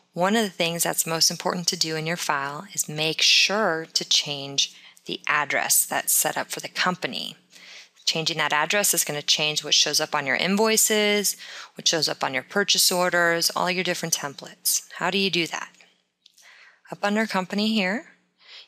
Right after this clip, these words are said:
you go down and you have your company information. Okay? This is the information that you set up on the first day when you did your setup interview. All this information has been pulling onto templates,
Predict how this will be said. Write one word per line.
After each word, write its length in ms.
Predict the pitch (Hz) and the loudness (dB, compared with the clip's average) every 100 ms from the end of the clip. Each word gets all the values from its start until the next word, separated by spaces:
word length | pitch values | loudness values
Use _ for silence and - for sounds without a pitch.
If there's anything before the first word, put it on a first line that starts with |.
| - | -10
you 140 | 175 | -4
go 180 | 170 180 | 0 0
down 380 | 170 156 165 170 | 2 0 -2 -4
and 160 | 165 | -8
you 80 | 160 | -6
have 240 | 151 165 | -4 -4
your 240 | 143 143 143 - | -4 -6 -8 -10
company 520 | - 170 170 180 170 | -8 -6 -6 -6 -6
information. 840 | 156 151 - 151 147 151 - - - 165 - _ _ _ - _ - - _ _ _ | -6 -8 -8 -6 -2 2 2 2 -6 -16 -20 _ _ _ -20 _ -20 -20 _ _ _
Okay? 220 | - 208 - _ _ _ - - - - | -10 -10 -10 _ _ _ -20 -16 -16 -4
This 180 | 254 - | 2 4
is 140 | 269 | 4
the 100 | 262 | 4
information 520 | 247 233 220 214 - 220 | 2 4 4 4 4 4
that 120 | 208 | 2
you 80 | 208 | 2
set 240 | - 196 | 4 4
up 180 | 208 208 | 2 2
on 120 | 214 | 2
the 80 | 202 | 2
first 320 | 185 190 - | 2 4 4
day 200 | 165 180 | 4 4
when 180 | 202 180 | 2 0
you 100 | 160 | 0
did 240 | 156 160 | -2 -2
your 240 | 156 156 165 - - - | 0 -2 -4 -10 -14 0
setup 420 | - 165 156 - | 2 4 2 0
interview. 500 | 147 156 180 208 262 - _ - - - - | -2 -2 0 0 -2 -10 _ -20 -18 -18 -2
All 180 | 170 185 | 2 4
this 180 | 202 196 | 4 2
information 600 | 185 185 170 175 - 175 | 2 0 2 2 2 2
has 160 | 165 | -2
been 180 | - 156 | -2 -6
pulling 320 | - 165 160 | -4 -2 -2
onto 400 | 156 156 - 151 | -2 -2 -2 -2
templates, 720 | 147 156 139 - - - - | -4 -6 -6 -6 -2 0 0